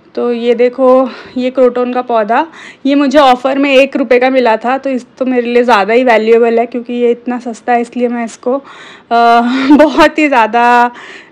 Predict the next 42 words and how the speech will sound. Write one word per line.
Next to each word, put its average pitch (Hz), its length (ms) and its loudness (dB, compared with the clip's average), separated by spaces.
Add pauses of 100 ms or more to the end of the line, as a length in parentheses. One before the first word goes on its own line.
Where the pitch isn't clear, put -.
ध्यान, 240 320 2
ध्यान 240 240 4
से 254 140 2
रख 240 240 0
रही 233 200 2
हूँ। 294 260 0 (1600)
और, 220 400 2
अ, 214 360 4 (300)
मिट्टी 254 320 0
का 269 240 2
इसको 240 260 0
लगाते 247 360 2
लगाते 247 360 0
कम 254 240 -2
हो 240 120 -4
गए, 226 200 -6
तो 262 120 -6
अभी 240 200 -4
के 240 120 -2
लिए 240 100 -4
मैं 240 100 -6
इसको 240 200 -10
ऐसे 233 320 -2
ही 262 60 -2
कर 247 180 -4
दूँगी, 226 320 -6
फिर 269 200 -4
मिट्टी 233 320 -6
मैं 233 140 -8
बाद 202 220 -6
में 226 120 -4
ऐड 202 200 -4
कर 196 180 -6
दूँगी। 202 420 -6 (760)
और 220 280 -2
इसको 254 440 -2
मैं 269 160 -4
करके 233 320 0
वही 262 220 0
अंदर 240 300 -2
ही 262 80 -2
रखूँगी। 240 640 -2